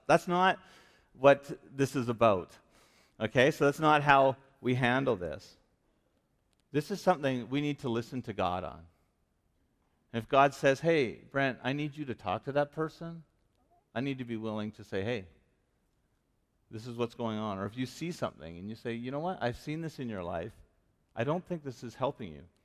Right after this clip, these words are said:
in these areas." I used to give a, yeah, so don't go looking for a fight. I used to give a talk on, when we were on campus for a number of years. Um, the young ladies on campus actually came up and asked me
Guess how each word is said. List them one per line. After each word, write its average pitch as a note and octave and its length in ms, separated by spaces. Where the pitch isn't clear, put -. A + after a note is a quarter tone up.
in G#2 80
these G2+ 180
areas." F#2+ 420
I A#2 60
used C3+ 140
to D#3 60
give C#3 140
a, G2+ 380
yeah, G2+ 140
so C3 180
don't D#3+ 240
go D#3 100
looking B2 300
for - 80
a G2 40
fight. F#2 220
I B2 40
used F#3 160
to G#3+ 60
give G#3 120
a D#3+ 60
talk C#3 300
on, A#2+ 220
when B2 160
we C3 100
were B2+ 100
on B2 100
campus B2 440
for B2+ 120
a - 20
number A#2 180
of A2+ 120
years. A#2 340
Um, F#2 460
the G#2+ 140
young B2 240
ladies C#3+ 400
on C3 100
campus B2+ 460
actually A#2+ 240
came B2+ 220
up B2 180
and A2+ 100
asked A#2 240
me A#2 240